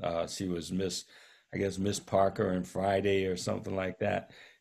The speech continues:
that lived across the street, you know, with the shorty shorts. That's Kathleen Bradley. She was in there, but even, even since then, she was the first black model on The Price is Right, you know. So she was, back in the day, that's,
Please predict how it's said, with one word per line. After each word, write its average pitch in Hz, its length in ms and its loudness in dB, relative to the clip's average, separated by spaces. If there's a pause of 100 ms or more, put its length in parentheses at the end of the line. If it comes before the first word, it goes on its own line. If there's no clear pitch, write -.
that 90 120 -2
lived 92 220 4
across 95 420 4
the - 60 -6
street, 101 360 0
you 95 140 -2
know, 95 140 4
with 90 140 0
the 85 80 -6
shorty 101 420 4
shorts. 95 420 0
That's 95 220 2
Kathleen 92 560 0
Bradley. 90 540 -2 (320)
She - 160 -2
was 95 200 2
in 95 120 2
there, 90 140 2
but 92 260 2
even, 101 540 0
even 98 380 -4 (100)
since 98 360 -4
then, 98 420 4 (440)
she - 180 0
was 92 200 2
the 90 60 0
first 101 600 2
black 98 400 4
model 98 460 2
on 87 220 -2
The 80 60 -6
Price 90 440 0
is - 160 -10
Right, 90 420 -2
you 82 160 -12
know. 85 260 -4
So 85 520 0 (340)
she 117 240 2
was, 95 140 4
back 98 340 2
in 92 80 -2
the 98 60 0
day, 110 260 8
that's, 95 420 2